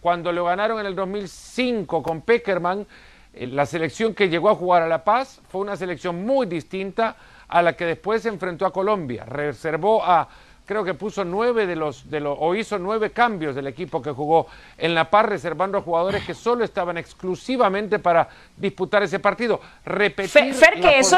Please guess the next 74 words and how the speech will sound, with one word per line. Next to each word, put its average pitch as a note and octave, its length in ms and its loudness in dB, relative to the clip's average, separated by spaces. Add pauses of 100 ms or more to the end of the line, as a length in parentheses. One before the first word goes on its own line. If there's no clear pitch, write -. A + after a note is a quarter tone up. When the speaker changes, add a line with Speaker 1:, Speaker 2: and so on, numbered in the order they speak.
Speaker 1:
y G#3+ 80 4
es A3+ 60 4
más, A#3 240 2
Scaloni G3+ 560 2
Speaker 2:
que, B3+ 140 2
que D#4 80 4
eso - 0 -
es D4 80 8
Speaker 1:
estaba F4+ 140 4
Speaker 2:
una G4+ 100 4
Speaker 1:
en G4+ 40 2
ese G4+ 100 0
Speaker 2:
estrategia D4 220 4
Speaker 1:
equipo. F4 140 -2
Speaker 2:
interesante, D4+ 640 2
Fer. C#4+ 300 0
Venezuela C4 520 0
lo F4+ 80 4
aplicó C#4 380 0
en D4+ 200 -2
alguna D4+ 260 0
ocasión D4+ 500 0
y C#4 60 -6
la B3+ 140 6
única C4+ 280 0
victoria C#4 440 2
que C#4 60 -2
ha C4+ 60 -2
tenido C4+ 220 -4
en C#4 60 0
La C4+ 140 2
Paz B3+ 200 4
fue C4 100 0
justamente A#3+ 500 -2
eso. C#4+ 220 -2
Hicieron A3+ 280 -6
dos C4 120 -2
equipos, D#4+ 440 -2
uno B3+ 200 -4
los C4 100 -4
mandaron A#3 320 -2
a A#3 60 -4
una A#3+ 220 0
altura B3 440 -2
en B3 100 -6
Venezuela, B3+ 520 -2
a A3+ 40 4
Speaker 1:
De F#3 80 6
Speaker 2:
una A3+ 120 0
Speaker 1:
todas C4 240 8
Speaker 2:
montaña, A#3 60 8
Speaker 1:
maneras, B3+ 300 6
Speaker 2:
los A#3+ 80 8
Andes. A#3 120 6
Speaker 1:
Brasil A3+ 380 6
repite B3+ 440 6
Speaker 2:
Funcionó. B3 200 4
Speaker 1:
equipos B3+ 260 4
y A3 60 4
Brasil A3 400 2
gana A#3+ 260 4
en A3+ 80 -4
el G#3 80 -6
partido G#3 340 -2
anterior G#3+ 340 -2
a A3+ 60 0
La G3+ 120 2
Paz B3+ 280 -2
y A3 60 -6
gana B3 180 -2
en A#3 60 -4
La F#3+ 100 -6
Paz C#4+ 300 -2
también. B2 340 -8